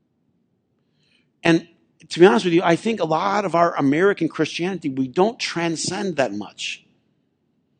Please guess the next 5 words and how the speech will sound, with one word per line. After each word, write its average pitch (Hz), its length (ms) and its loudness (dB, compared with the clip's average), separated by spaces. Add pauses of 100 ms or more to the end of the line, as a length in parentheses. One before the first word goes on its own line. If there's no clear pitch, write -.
(400)
We 143 120 4
don't 208 320 8
allow 175 560 6 (340)
God 175 560 4
supernaturally, 180 1800 2